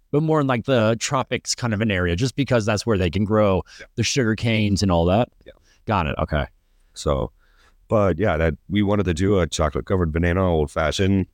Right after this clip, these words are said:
Speaker 2: Um, like you said, right at the beginning, we clarified it. It's basically, it, it happened back in the, like, the, <sighs> it's like the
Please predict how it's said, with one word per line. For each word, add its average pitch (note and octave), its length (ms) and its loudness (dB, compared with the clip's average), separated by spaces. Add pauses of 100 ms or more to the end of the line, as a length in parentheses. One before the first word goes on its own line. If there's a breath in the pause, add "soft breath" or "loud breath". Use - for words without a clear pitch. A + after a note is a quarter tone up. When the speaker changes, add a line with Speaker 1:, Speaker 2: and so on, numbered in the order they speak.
Speaker 2:
Um, C2 340 -2
like C#2+ 160 0
you C#2+ 80 -2
said, C#2+ 340 0
right D2 220 -2
at C#2+ 60 -10
the - 80 -20
beginning, D2 360 -2
we C#2+ 140 -2
clarified D2+ 500 -2
it. D#2+ 80 0
It's D2 140 -6
basically, D#2+ 600 -2 (520 loud breath)
it, G2 300 0
it A2+ 120 -2
happened B2+ 420 -4
back A2+ 220 -2
in A2 100 0
the, G2+ 60 0
like, D2 200 -2
the, B1 180 -2 (200)
<sighs> - 300 -12
it's - 100 -6
like A#2+ 120 -4
the - 80 -4